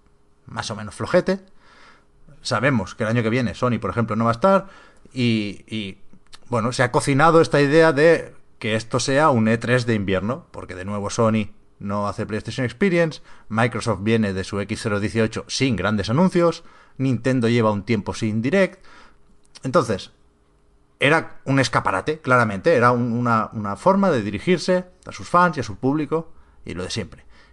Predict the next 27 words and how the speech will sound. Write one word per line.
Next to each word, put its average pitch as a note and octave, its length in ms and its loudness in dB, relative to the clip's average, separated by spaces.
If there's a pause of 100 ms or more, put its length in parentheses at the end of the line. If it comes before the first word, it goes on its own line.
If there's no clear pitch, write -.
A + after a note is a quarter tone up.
(140)
Y C#3 120 -4
entiendo F#3 480 2
que G#2+ 120 -6
todos C#3+ 280 0
tienen A2+ 220 0
su - 100 -6
estrategia, D#3+ 680 0
Sony A#2 260 0
está A2 220 -2
esperando G2+ 360 -4
PlayStation G#2 400 -6
cinco C3 320 -6
y - 100 -10
no F#2+ 140 -6
tiene F#2 160 -10
mucho F2+ 220 -8
más F2+ 100 -10
por G2+ 120 -8
anunciar, D3+ 440 0
lo F#2 140 -6
ha - 20 -6
dicho G2 240 -6
por F2+ 100 -8
activa F#2+ 220 -6
y F2 60 -6
por G2 160 -6
pasiva. F3+ 380 -2